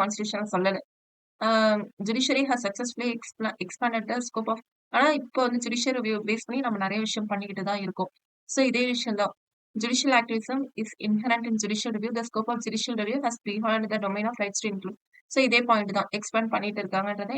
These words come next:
extended beyond the domain of rights. So, இந்த மாதிரி வந்து கேட்டிருக்காங்க. நெக்ஸ்ட் வந்து பாருங்க, articles and councils டூ எயிட்டி, டூ சிக்ஸ்டி த்ரீ. இது எல்லாமே நமக்கு வந்து கிட்டத்தட்ட நிறைய எக்ஸாம்ஸ்ல இந்த அட்மினிஸ்ட்ரேட்டிவ் ரிலேஷன்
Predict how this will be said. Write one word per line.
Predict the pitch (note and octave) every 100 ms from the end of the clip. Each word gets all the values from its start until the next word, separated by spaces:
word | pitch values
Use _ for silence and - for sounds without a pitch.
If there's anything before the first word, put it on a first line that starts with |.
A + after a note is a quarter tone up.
| A3+
extended | - G#3+ G#3 G3+
beyond | G3 G3+ G3+
the | F#3+
domain | F#3+ G3
of | G#3 F3
rights. | F3 - _ _ _ -
So, | B3
இந்த | A3+ G3+
மாதிரி | G#3+
வந்து | G3+ G#3
கேட்டிருக்காங்க. | G3 F#3 - F3+ F3+ - _ _ _ _ A3
நெக்ஸ்ட் | G#3+ C#4
வந்து | B3 A#3+
பாருங்க, | A3 G#3 C#4 - G3+
articles | A#3 - B3 C#4 - G3
and | G3
councils | G3 G3+ G3+ G3 F#3 F#3+ -
டூ | A3 G#3+
எயிட்டி, | G#3 G#3
டூ | A3 G#3+
சிக்ஸ்டி | - G3 F#3+
த்ரீ. | G3+ - - _ A3+
இது | A3 G#3+
எல்லாமே | A#3 A#3+ C4
நமக்கு | B3+ G#3 G3+
வந்து | A3 C4+ B3
கிட்டத்தட்ட | G3+ G#3 G#3 A#3 A3
நிறைய | G3 G#3
எக்ஸாம்ஸ்ல | G#3 G#3 - G3+ - - -
இந்த | G3 F#3+ F#3+ -
அட்மினிஸ்ட்ரேட்டிவ் | G3 A3 - G#3 G3+ F3+
ரிலேஷன் | F#3+ - F3+